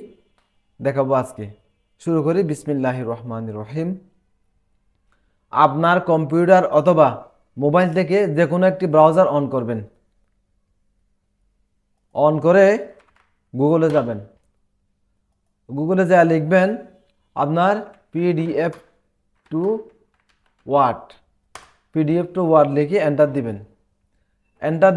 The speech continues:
দে-, দিলে বিভিন্ন সাইট এখানে আসবো, ঠিক আছে? এই যে প্রথমেরটাও করতে পারেন আপনারা, সেকেন্ড যেটা আছে এটাও করতে পারেন। হ্যাঁ,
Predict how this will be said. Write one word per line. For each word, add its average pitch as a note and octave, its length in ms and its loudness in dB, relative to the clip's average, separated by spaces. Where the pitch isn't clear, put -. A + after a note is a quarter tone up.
দে-, F3 240 0
দিলে F3 200 2
বিভিন্ন G#3 400 0
সাইট F#3+ 180 4
এখানে D#3+ 280 -2
আসবো, A#2 200 -6
ঠিক F3+ 180 -4
আছে? G3+ 180 -2
এই D3+ 100 0
যে E3 60 0
প্রথমেরটাও F3 540 0
করতে D#3 300 -6
পারেন F#3 180 0
আপনারা, E3+ 260 -2
সেকেন্ড E3 340 0
যেটা F3+ 240 2
আছে F3+ 180 -6
এটাও D#3+ 220 0
করতে C#3 260 -4
পারেন। A2+ 200 -4
হ্যাঁ, F3 220 0